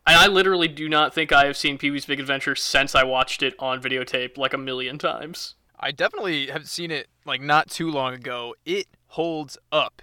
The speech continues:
Speaker 2: It is hilarious. It is so funny.
Speaker 1: Oh, I could recite it for you, for sure, but, you know.
Speaker 2: Large Marge just, like, plaguing your nightmares.
Speaker 1: <laughs>
Speaker 2: Ugh, truly the most horrific moment of a movie I was not expecting.
Speaker 1: Both those movies, I didn't even think about that, have,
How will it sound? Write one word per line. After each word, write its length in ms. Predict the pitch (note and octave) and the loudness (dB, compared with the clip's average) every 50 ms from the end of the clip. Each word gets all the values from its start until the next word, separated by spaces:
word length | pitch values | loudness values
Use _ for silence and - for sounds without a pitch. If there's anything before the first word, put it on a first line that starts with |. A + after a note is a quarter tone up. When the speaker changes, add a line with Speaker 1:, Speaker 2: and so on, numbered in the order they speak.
| - | -14
Speaker 2:
It 120 | - D#3 C#3 | -12 -10 -10
is 120 | A#2 - | -10 -12
hilarious. 840 | - C3 A#2+ A#2+ A#2+ B2+ C#3 D3 D3 B2 A2+ F#2 D2+ - - - - | -14 -16 -16 -16 -12 -8 -6 -4 -4 -4 -8 -10 -14 -16 -14 -14 -14
It 80 | D#3 | -12
is 100 | D3 C3 | -12 -10
so 600 | - - - - E3 D3+ D3+ D3+ D3+ D#3 D#3 D#3 | -8 -8 -6 -6 -4 -4 -4 -4 -4 -6 -8 -8
funny. 400 | D3 - D#3 C#3 B2+ - - _ _ _ _ - | -10 -8 -8 -8 -8 -10 -14 _ _ _ _ 2
Speaker 1:
Oh, 80 | E3+ E3+ | 6 6
I 100 | F3 G3 | 6 6
could 120 | G3 G3 | 4 2
recite 440 | D#3+ D3+ - - - D3+ D3+ F#3 F3 | -2 -2 0 2 4 6 6 6 4
it 120 | C#3 - | 2 -2
for 100 | - C#3 | -8 -12
you, 300 | C3 A#2+ B2 A#2 B2+ B2+ - | -10 -10 -10 -12 -12 -14 -18
for 280 | - - - - D#3+ C3+ | -20 -10 -4 -2 -2 0
sure, 520 | - - - D#3+ D#3+ D#3 C3 B2 A#2+ - _ _ | 0 2 4 6 6 6 6 4 0 -4 _ _
but, 400 | - D3+ - D3 C3 B2+ B2 - | -12 -4 0 2 2 2 0 -4
you 120 | - D3 C3+ | -6 -8 -6
know. 220 | B2+ A#2+ A2+ A2+ | -6 -6 -8 -8
Speaker 2:
Large 440 | C3+ D3+ C#3+ D3 D3+ D3+ D#3 D3 C3+ | -4 0 2 2 4 2 2 -2 -4
Marge 540 | D3+ C#3+ C3+ C#3 C#3+ D3 D3 D3+ D3 D3 C#3+ | -2 0 0 2 2 2 0 -2 -4 -8 -10
just, 240 | - C#3 C3+ - - | -10 -10 -8 -8 -8
like, 140 | B2 A#2 | -8 -10
plaguing 680 | - - - - - D3 C#3+ C#3 C#3 C#3+ C#3 D3 C#3+ C#3+ | -10 -12 -10 -8 -6 -4 -2 -2 -2 -2 -4 -6 -6 -6
your 120 | C3+ C3+ C3+ | -4 -4 -4
nightmares. 720 | C3 C3 C3 C#3 C#3 D3 C3+ C3+ C3+ C#3 C#3+ C#3+ - - | -2 -2 -2 -2 -2 -4 -4 -4 -4 -6 -8 -8 -8 -6
Speaker 1:
<laughs> 40 | E3 | -4
Speaker 2:
Ugh, 220 | D3 C#3+ - D#3+ D#3 - - | -4 -4 -4 -6 -10 -12 -12
truly 580 | - - - - E3+ E3+ F3 F3 E3 D#3+ D#3+ D3+ | -12 -10 -10 -8 -6 -4 -4 -2 -2 -2 -4 -4
the 140 | C#3 D3+ C#3+ | -4 -8 -8
most 360 | C3+ C#3+ C#3+ C#3+ - - - | -4 -4 -4 -4 -6 -10 -14
horrific 580 | - C#3+ D3 C#3 C#3 C3+ - - C3 C3 - | -10 -8 -6 -4 -4 -4 -4 -4 -6 -6 -4
moment 400 | D3+ C#3 C3+ C3 B2+ B2+ A#2+ A#2+ - | -4 -4 -4 -4 -4 -6 -10 -8 -4
of 200 | C#3+ C3+ B2 B2 | -4 -4 -4 -4
a 100 | D3 D3 | -4 -6
movie 300 | C#3+ C#3 C#3 C3+ B2 C3+ | -6 -6 -6 -6 -6 -4
I 100 | B2 B2+ | -4 -4
was 160 | B2+ C3 B2+ | -4 -6 -10
not 260 | - C3 B2+ A#2+ G#2 - | -10 -8 -6 -6 -6 -6
expecting. 500 | C#3 - - - F2+ - - - - - | -8 -12 -12 -14 -16 -16 -16 -18 -18 -6
Speaker 1:
Both 300 | E3 D#3 G3 C4 - - | 2 4 6 6 6 6
those 180 | D#4+ C#4+ A3 G3 | 2 0 0 0
movies, 260 | E3+ D#3+ D3+ C#3+ C#3 | -2 0 0 2 2
I 60 | D3+ | 2
didn't 180 | D3+ F3 F3 E3+ | 2 2 2 0
even 140 | D#3+ D3+ | -2 -4
think 160 | - E3 E3 E3 | -2 -4 -2 0
about 160 | C#3+ C#3 C3+ | 0 0 2
that, 240 | - C3+ C3 - - | 2 2 2 2 2
have, 320 | - D3+ C#3+ C3+ - - | 4 4 4 4 0 -6